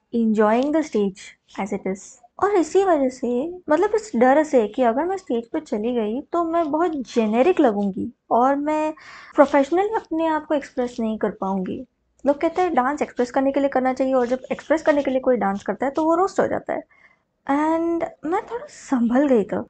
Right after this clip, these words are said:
और जब मैंने देखा कि professional डांसर्स जो है, जो अपने body को compose करना जानते हैं, जो अपने body का stature बहुत बढ़िया तरीके से रखना जानते हैं, इन लोगों को professionally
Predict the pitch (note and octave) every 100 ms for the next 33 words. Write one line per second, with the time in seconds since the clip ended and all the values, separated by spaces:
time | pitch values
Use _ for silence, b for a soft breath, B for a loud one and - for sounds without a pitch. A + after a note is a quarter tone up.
0 | - D#4+ F4+ G4 G4 F#4 G#4+ G#4+ G#4+ -
1 | C4 C4 C4+ B3+ E4+ F#4+ G4 F4 E4+ F4
2 | - - - C#4+ C4 G#3+ A#3 A#3 G#3+ G3
3 | G3+ G3+ A3+ G#3+ F#3+ F#3 G#3 - G#3+ G#3
4 | - - D#4 D#4 D4 C#4 A3 A3 G#3 G3
5 | G#3 G3+ G3 B3 A#3+ C4 A#3 A#3 B3+ D4
6 | C#4+ - - A#3+ D4+ D4 B3+ - A3+ C4+
7 | A3+ F#3+ A3+ A#3+ A#3+ A3+ A3+ A3 G3+ G3+
8 | G3+ G3+ F#3+ G#3 G#3 - D4 E4+ G#4 G#4
9 | G#4 G#4 G#4 F#4+ - - E4 E4+ D#4 F4+
10 | F#4 G4+ G#4